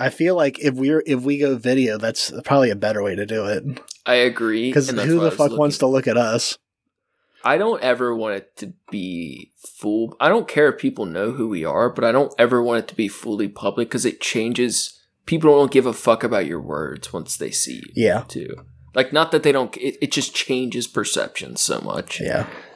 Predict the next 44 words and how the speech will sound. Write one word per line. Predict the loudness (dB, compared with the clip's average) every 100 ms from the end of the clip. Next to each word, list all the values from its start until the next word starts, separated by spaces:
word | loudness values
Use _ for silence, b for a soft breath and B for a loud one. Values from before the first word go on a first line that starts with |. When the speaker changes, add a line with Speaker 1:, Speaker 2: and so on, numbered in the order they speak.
| -6
Speaker 2:
So | 2
I, | 2 4 2
I've | 2 -2
leaned, | -4 -2 -2 -6 -4
I, | -2 -2 -4 -18 -4
but | 2
I've | 2 0
thought | 2 4
about | 4 2 0
that | -4 -6 -4
too. | 0 2 0 -4 -10 _ _ _ -6
And | 0 4 4 2 -2 -8 _ _ _ _ _ _ _ _ _
with | 0 2 2 -4 0
decent | 2 2 0 -2
computers, | -6 -4 -4 -4
it's | -4 -2
very | 4 4 4 2
doable, | 0 0 0 -2 -4 -4 -12 _
but | 2
it's | 2 2
way | -6 0 2 2
more, | 0 -4 -4
I, | 0 0 0 _ _ _ -18 -18 -18 -16
for | -4 0 2
now | 2 2 2
at | 0
least, | -4 -4
it's | -6 -6
way | -4 -4
more | -2 -4
energy | -4 -6 -8 -8
than | -6 -8
it's | -6 -6
worth. | -6 -6 -10 0
Although | 0 4 4
I | 4
also | 2 0 0 -4
think | -6 -8 -8
it |
would | -8 -8
be | -8
the | -4
smarter | 0 0 0 -8 -8
move | -10 -10 -10 -12 -16